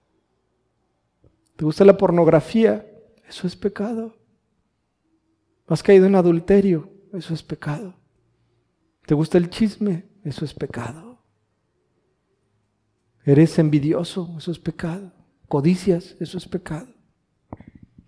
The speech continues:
¿Has caído en avaricia? Eso es pecado. ¿Odio? Pecado. Si le podemos seguir ahí.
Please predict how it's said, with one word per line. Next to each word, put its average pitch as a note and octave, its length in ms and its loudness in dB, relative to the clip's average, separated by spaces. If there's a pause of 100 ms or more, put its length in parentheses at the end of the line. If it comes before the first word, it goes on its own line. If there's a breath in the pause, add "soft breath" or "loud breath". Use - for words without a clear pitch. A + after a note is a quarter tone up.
(2250)
¿Has - 160 -10
caído E3+ 220 4
en F3 80 2
avaricia? D#3 640 0 (300)
Eso - 140 -12
es C#3+ 60 -16
pecado. E3+ 500 -12 (2000)
¿Odio? G3 600 2 (1200)
Pecado. D#3+ 400 -10 (4000)
Si - 220 -10
le D3 100 -2
podemos E3 380 -6
seguir D#3+ 320 -6
ahí. - 340 -8